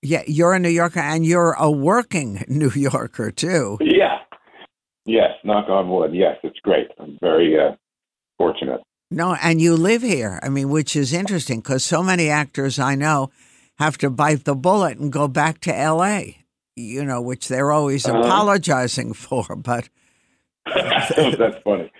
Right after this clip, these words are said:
Speaker 2: I mean, I spent some time in L A. It's, it's, it's, you know, it is what it is. It's a inevitable part of our business. So, uh, uh, uh, and I've worked there, but, uh, you know, I love New York,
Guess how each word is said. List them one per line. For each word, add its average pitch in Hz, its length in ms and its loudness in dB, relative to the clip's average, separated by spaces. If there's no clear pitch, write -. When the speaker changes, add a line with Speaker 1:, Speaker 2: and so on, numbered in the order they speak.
Speaker 2:
I - 80 4
mean, 165 200 6
I 202 200 0
spent 247 200 0
some 180 140 0
time 101 280 0
in 95 80 0
L 92 220 4
A. 95 220 6
It's, 127 140 -6
it's, 185 140 -2
it's, - 160 0
you 214 80 -2
know, 113 240 2
it 190 140 6
is 185 180 4
what 160 160 2
it 156 120 4
is. 233 280 4
It's - 200 -4
a 101 200 4
inevitable 101 640 2
part 101 220 4
of 82 100 -2
our 90 180 4
business. 101 440 -2
So, 87 420 4
uh, 80 300 2
uh, 80 560 -2
uh, 57 340 -2
and 82 100 -6
I've 82 100 -4
worked 82 320 -2
there, 85 420 2
but, 85 380 0
uh, 78 340 4
you 110 140 4
know, 80 200 2
I 92 360 4
love 85 340 4
New 85 120 -2
York, 82 320 2